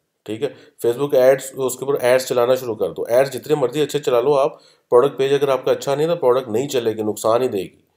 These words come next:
ठीक है। तो ये चीज़ आपने, अ, मूविंग फॉरवर्ड जहन में रखनी है कि Facebook एड्स पर सुकून से आना है, ठीक है। अगर आपको अपना पैसा अजीज है, तो सुकून से Facebook एड्स पर आना है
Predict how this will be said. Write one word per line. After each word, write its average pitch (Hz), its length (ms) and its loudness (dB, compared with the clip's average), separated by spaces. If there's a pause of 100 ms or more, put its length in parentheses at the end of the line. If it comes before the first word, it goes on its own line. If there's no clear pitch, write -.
(480)
ठीक 113 200 -6
है। 131 240 -6 (360)
तो 135 400 -2 (880)
ये 123 200 4
चीज़ 156 240 0
आपने, 143 220 2
अ, 113 760 -2
मूविंग 117 320 -2
फॉरवर्ड 135 240 -2
जहन 113 240 0
में 147 120 4
रखनी 123 240 -2
है 147 60 0
कि 156 60 -2
Facebook 131 380 -2
एड्स 123 220 0
पर 165 100 -4
सुकून 160 420 -2
से 156 120 0
आना 95 200 0
है, - 100 -18 (640)
ठीक 117 160 -4
है। 156 60 6
अगर 135 200 4
आपको 135 220 0
अपना 131 140 -2
पैसा 127 340 2
अजीज 113 300 -2
है, 156 60 2
तो 156 120 -4
सुकून 127 440 -4
से 160 120 -6
Facebook 131 340 -4
एड्स 117 200 0
पर 117 120 -2
आना 101 180 -2
है 120 80 -8